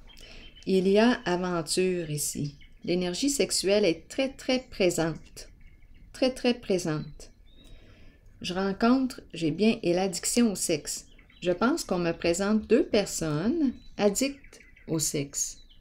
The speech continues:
Là, étant donné, j'ai rencontré ces cartes, soit ici, qu'on donne, on a payé pour recevoir des services sexuels, et aussi,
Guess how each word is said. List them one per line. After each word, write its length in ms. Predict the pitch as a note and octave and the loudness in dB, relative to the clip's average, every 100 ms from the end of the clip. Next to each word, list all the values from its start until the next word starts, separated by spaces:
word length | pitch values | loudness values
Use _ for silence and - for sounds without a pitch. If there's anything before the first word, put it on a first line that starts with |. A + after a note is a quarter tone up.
| - - - - - - - - - - | -20 -20 -20 -20 -20 -20 -20 -20 -20 -2
Là, 320 | G3 D4 - - - - | 2 2 0 -10 -8 -2
étant 300 | F3+ B3+ D4 | 0 2 4
donné, 500 | A#3+ G3+ A3 A#3+ - - - - - - - - - - - - - - - - - - - - - - - - - - - - | 4 6 6 6 4 -12 -20 -20 -20 -18 -18 -18 -20 -20 -20 -20 -20 -20 -20 -20 -20 -18 -18 -18 -20 -14 -14 -14 -16 -14 -14 -8
j'ai 180 | D3+ D3 | -6 -2
rencontré 560 | C#3+ D3+ D3+ D3+ G#3+ | -2 -2 -4 -6 -6
ces 240 | - - - | -4 -4 -6
cartes, 580 | - E3 G3+ - - - - - - - - - - - - - - - - _ - - - - - - | -4 -4 -6 -10 -20 -20 -20 -20 -20 -20 -20 -20 -20 -20 -20 -20 -20 -20 -20 _ -20 -20 -20 -20 -20 -8
soit 300 | - - D#4+ | -2 2 4
ici, 460 | A#3+ - B3 C4 - - - - | 2 4 4 4 -2 -18 -20 -4
qu'on 200 | G3+ F3+ | 0 2
donne, 360 | F3 F3 A#3 - | 2 4 4 2
on 120 | F3+ | 0
a 100 | F3+ | 0
payé 360 | F#3+ G#3 A3+ C4 | 4 4 6 2
pour 220 | - E3+ | -2 0
recevoir 500 | F#3 - E3+ F3 F3+ | 0 2 0 0 0
des 100 | E3 | -2
services 460 | D#3 D#3 D#3 F3+ - | -2 -4 -4 -2 -2
sexuels, 720 | D#3+ D#3+ - D3+ D#3 A#3 E4 - - - - - | -2 -2 -2 0 0 0 -4 -12 -20 -20 -6 2
et 260 | D#4 A4 - | 2 2 0
aussi, 520 | G3+ - B3+ D#4 | 0 2 4 4